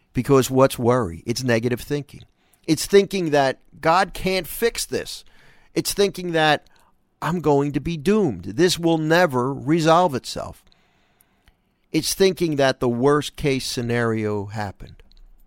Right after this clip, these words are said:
And the Lord is calling us to change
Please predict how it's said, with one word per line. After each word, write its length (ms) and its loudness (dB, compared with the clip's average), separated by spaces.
And 140 4
the 60 6
Lord 220 6
is 120 -4
calling 480 0
us 160 -6
to 160 -12
change 500 -6